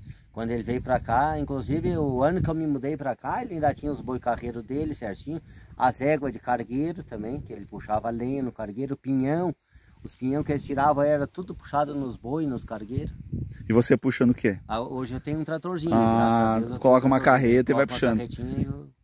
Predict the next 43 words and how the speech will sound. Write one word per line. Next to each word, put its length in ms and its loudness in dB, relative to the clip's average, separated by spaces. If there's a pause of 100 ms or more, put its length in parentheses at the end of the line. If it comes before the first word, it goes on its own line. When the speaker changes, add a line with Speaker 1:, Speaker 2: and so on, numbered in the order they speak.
(120)
Speaker 1:
e 220 -10
vou 180 -12
puxando. 240 -8
Speaker 2:
Faz 160 8
uma 100 6
carretada 560 6
de 120 -2
Speaker 1:
Faz 40 -20 (120)
Speaker 2:
pinho. 80 4
Speaker 1:
uma 60 -6
carretada 420 -10
de 80 -20
pinho. 140 -14 (240)
Na, 260 -8
na 180 -4
verdade, 500 -2
assim, 340 -6
quando 200 -6
a 80 -4
gente, 320 -6 (380)
o 100 -4
dia, 300 -4
o 60 -6
tempo 260 -8
tá 120 -2
bem 220 -2
bom, 240 -2
a 40 0
gente 260 -4
vai 180 2
cedo 400 -2
pro 140 -8
mato, 480 -2 (360)
já 140 -4
leva 320 0
o 40 4
almoço, 540 0
almoça 480 -8
lá, 160 -8
só 200 -8
vem 180 -4
de 100 -16
tardinha. 600 -10